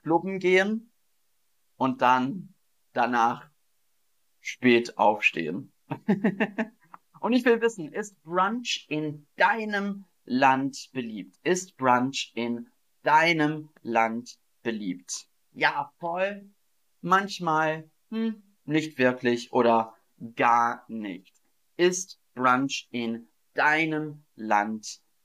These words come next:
beliebt? Also hier in Berlin ist Brunch sehr, sehr, sehr beliebt. Ähm,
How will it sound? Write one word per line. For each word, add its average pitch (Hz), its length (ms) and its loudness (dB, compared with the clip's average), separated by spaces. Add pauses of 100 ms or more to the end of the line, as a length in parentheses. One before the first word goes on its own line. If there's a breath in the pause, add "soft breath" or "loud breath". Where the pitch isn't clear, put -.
(240)
beliebt? 107 680 -6
Also 110 220 2
hier 151 240 -2
in 170 120 -2
Berlin 160 600 -4 (260)
ist - 440 -4
Brunch 107 600 0 (600)
sehr, 175 500 2
sehr, 147 520 -2
sehr 127 400 -2
beliebt. 104 580 -12 (760)
Ähm, 113 520 -2